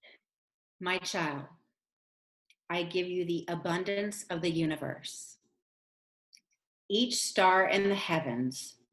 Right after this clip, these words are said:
pours out its wealth to you in things of spirit, mind, and matter. All is yours to learn the lessons of having and achieving.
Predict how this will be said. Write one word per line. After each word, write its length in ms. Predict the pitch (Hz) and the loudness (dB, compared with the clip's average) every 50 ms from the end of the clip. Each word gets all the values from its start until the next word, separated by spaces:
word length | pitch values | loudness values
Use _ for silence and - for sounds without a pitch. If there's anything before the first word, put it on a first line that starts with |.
| _ _ _ _ _ _ - | _ _ _ _ _ _ -4
pours 500 | - - 196 190 196 208 214 220 214 - - | 2 4 6 8 8 6 6 4 2 2 2
out 320 | - 165 175 180 - - - | 4 6 6 4 2 2 0
its 260 | 190 190 - - - | -2 0 -2 -2 2
wealth 320 | 165 165 165 165 165 - - | 2 4 4 4 2 -2 -4
to 160 | - - 175 | -6 -2 2
you 220 | 170 160 165 165 | 4 4 6 6
in 240 | 160 156 156 151 151 | 4 4 2 0 0
things 340 | - 165 160 160 160 156 - | 0 2 2 2 2 2 0
of 180 | 151 143 143 | -2 -2 -2
spirit, 680 | - - - - - - 190 180 185 202 220 226 233 - - - _ _ - | -4 -6 -6 -6 -2 0 2 2 4 2 2 0 -2 -4 -10 -20 _ _ -2
mind, 680 | 175 175 170 165 165 170 170 170 175 175 185 190 - - _ _ _ - | 0 2 4 4 6 6 4 4 2 0 -4 -8 -12 -18 _ _ _ -2
and 440 | - 160 170 170 175 180 185 175 - - - | 0 2 2 2 2 2 0 -4 -6 -6 -2
matter. 500 | 165 156 151 151 147 143 139 139 139 - _ _ _ _ _ _ _ _ _ _ _ _ _ _ _ _ _ _ _ _ _ _ _ _ _ _ _ _ _ _ _ - - | 0 0 0 0 0 -2 -6 -8 -12 -16 _ _ _ _ _ _ _ _ _ _ _ _ _ _ _ _ _ _ _ _ _ _ _ _ _ _ _ _ _ _ _ -2 2
All 500 | 208 220 220 226 226 226 226 214 196 - | 4 4 6 6 6 6 6 6 4 4
is 340 | - 160 151 151 139 135 135 | 4 2 2 0 0 0 0
yours 760 | 143 139 135 131 120 - - - - - - - - - - _ _ _ _ _ _ _ _ _ _ _ _ - - - - | 0 0 0 -2 -4 -6 -10 -18 -18 -16 -14 -14 -14 -16 -20 _ _ _ _ _ _ _ _ _ _ _ _ -18 -18 -10 -2
to 80 | - 170 | 0 2
learn 280 | 165 180 180 190 196 | 4 6 6 8 8
the 60 | 185 170 | 6 6
lessons 460 | 165 170 175 196 - - 190 180 175 | 6 6 6 4 4 2 2 4 4
of 120 | 165 160 | 2 2
having 840 | - - - - 180 185 180 190 185 160 143 139 139 135 131 131 - | 2 0 2 4 4 6 6 4 4 4 2 4 4 2 2 0 0
and 160 | 143 294 151 | 0 0 0
achieving. 720 | 139 139 - - - - 196 190 185 147 120 104 135 135 | 0 0 0 0 2 2 2 2 0 0 -2 -4 -8 -12